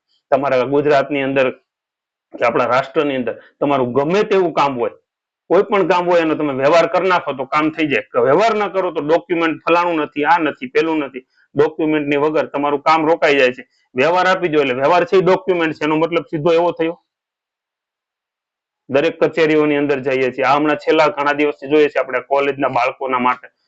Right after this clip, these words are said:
આવકના દાખલાઓ અને ઈ ડબલ્યુ એસ ને.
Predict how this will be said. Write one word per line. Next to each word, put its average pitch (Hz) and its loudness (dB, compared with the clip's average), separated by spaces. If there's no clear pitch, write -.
આવકના 131 -2
દાખલાઓ 120 0
અને 113 -10
ઈ 131 -4
ડબલ્યુ 127 0
એસ 113 0
ને. - -20